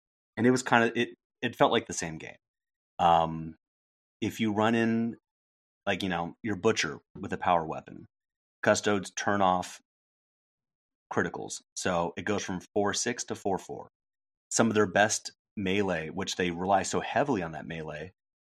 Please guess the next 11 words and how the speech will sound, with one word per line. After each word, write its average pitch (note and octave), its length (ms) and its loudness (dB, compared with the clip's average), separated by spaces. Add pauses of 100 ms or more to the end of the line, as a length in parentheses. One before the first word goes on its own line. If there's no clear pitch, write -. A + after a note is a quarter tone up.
(140)
it G#2 140 -2
turns A#2 400 -2
off G2 380 4 (560)
a G2 40 -6
lot G#2 200 2
of G2+ 60 -2
those F#2+ 180 -6
threats - 500 -6 (1120)
and G2 80 -6
nullifies E2+ 460 -2
them. - 200 -16